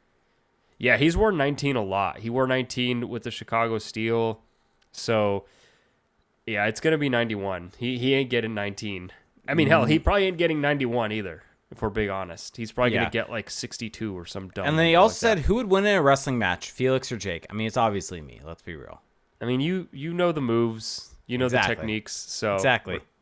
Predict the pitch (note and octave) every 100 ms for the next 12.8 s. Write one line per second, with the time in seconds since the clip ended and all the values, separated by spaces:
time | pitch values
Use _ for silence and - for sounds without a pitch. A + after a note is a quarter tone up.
0 | _ - A2+ G#2+ A2 - _ _ _ A2+
1 | A2+ G#2+ A2 - - F2+ - _ - -
2 | C#3+ D3+ F3 F#3+ A#3+ G#3 G3 G3 G3 F#3
3 | D#3+ C#3 C3 C3 C#3 B2+ A2+ E3 A#3 C4
4 | C4 B3 G#3 - C3+ E3+ G3 - D#3 D#3
5 | D3+ C3+ A#2+ A2+ B2 A2+ A2 - A2 -
6 | A2 - A2+ - G#2 F#2+ F#2 F#2+ G#2 G2+
7 | G2 - F#2+ - G2+ F#2+ - G2 F#2 -
8 | F2 - D2+ G1+ - - _ _ _ _
9 | _ _ _ _ _ - - B2+ C#3 F3
10 | E3+ D3 B2 - G#2+ A2 A2 G#2 F#2+ F2
11 | F2+ E2+ - B2 B2+ C#3 C#3+ B2+ A2+ A2+
12 | _ _ A2+ C3+ C3+ C3 B2+